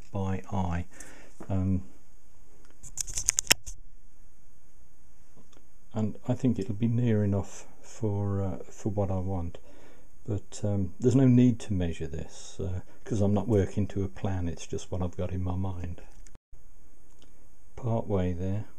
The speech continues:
Originally I had thought I would drill two holes and, uh, drill and tap that, but, uh,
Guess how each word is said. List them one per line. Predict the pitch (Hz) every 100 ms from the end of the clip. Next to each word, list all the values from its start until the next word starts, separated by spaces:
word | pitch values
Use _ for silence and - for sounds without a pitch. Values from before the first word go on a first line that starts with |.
| - - - - - - - - - - - - - - - - - - - - - - - - - - - - - - - - - - -
Originally | 127 120 - 120 104 98 98
I | 104 101
had | - 120
thought | - 107 98 95
I | 101
would | 107 -
drill | - 107 98 -
two | - 117 110
holes | 98 98 92 90 92 -
and, | 92 92 92 -
uh, | 95 98
drill | - 104 95
and | 92 95
tap | - 87 - - - - - - - -
that, | 98 87 85 - - - - -
but, | 110 - -
uh, | 214